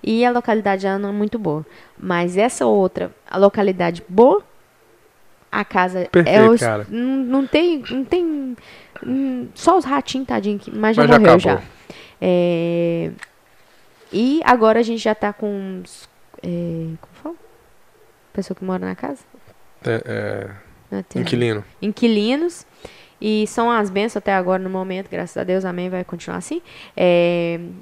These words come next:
Speaker 1: então eu acho que, que, cara, é pouca coisa, né, isso, mas que sirva de exemplo, que, que a gente possa ter ajudado você a ter falado sobre isso. É,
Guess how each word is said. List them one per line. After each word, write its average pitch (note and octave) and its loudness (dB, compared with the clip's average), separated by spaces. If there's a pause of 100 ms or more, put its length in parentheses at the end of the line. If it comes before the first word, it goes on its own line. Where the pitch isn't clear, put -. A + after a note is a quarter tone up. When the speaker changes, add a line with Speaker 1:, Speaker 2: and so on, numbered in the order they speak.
(240)
Speaker 1:
então B3 6
eu C4+ 4
acho C#4 -2
que, D4+ -2 (360)
que, C4+ -4
cara, F3 0 (480)
é - -4
pouca C#4+ 0
coisa, G#3 0 (200)
né, G3 -4 (140)
isso, G#3+ -2 (360)
mas G3+ -2
que - -10
sirva D4 0
de B3+ -6
exemplo, D4+ -4
que, A3+ -6
que A#3 -4
a A3 0
gente A3+ -8
possa A3+ -2
ter A#3 -2
ajudado G#3 0
você G#3 -6
a G3 -4
ter G#3+ -8
falado G3 -2 (400)
sobre A3 0
isso. G#3+ -6 (340)
É, F3+ -4